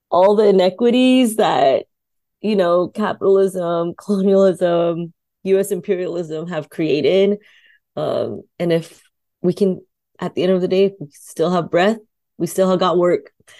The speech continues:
uh, <laughs> to share our stories. And so I just wanna encourage y'all to continue to share your stories. Your voice matters. Um, and together, all of our collective stories can create this positive change we hope to see.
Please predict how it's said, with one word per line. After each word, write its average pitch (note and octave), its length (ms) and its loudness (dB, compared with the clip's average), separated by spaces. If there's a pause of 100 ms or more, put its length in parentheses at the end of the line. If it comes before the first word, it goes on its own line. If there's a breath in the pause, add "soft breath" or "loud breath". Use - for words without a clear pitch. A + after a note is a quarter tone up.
(180 loud breath)
uh, G3 260 2
<laughs> - 60 -6
to D4 100 2
share C4+ 420 -2
our A#3 120 4
stories. E3+ 720 -4
And F#3 160 -4
so E3+ 380 -4 (420 soft breath)
I - 60 -6
just F#3 120 -8
wanna G3+ 180 2
encourage F#3 460 -2
y'all E3+ 160 -2
to E3+ 60 -6
continue G#3 500 -2
to G3 100 -6
share F#3 240 -4
your F#3 140 0
stories. E3+ 580 -8
Your F3 140 -4
voice E3+ 340 -2
matters. D#3+ 600 -6
Um, G2+ 380 -10 (600 soft breath)
and F#3+ 160 0
together, E3 880 2
all E3 280 2
of D#3 100 0
our D#3+ 140 2 (140)
collective F3 540 0
stories D3+ 480 0
can - 220 -12
create D3+ 400 -4
this - 380 -6 (340)
positive E3+ 420 -4
change - 360 -8
we - 100 -4
hope - 240 -6
to F#3 100 -6
see. - 380 -6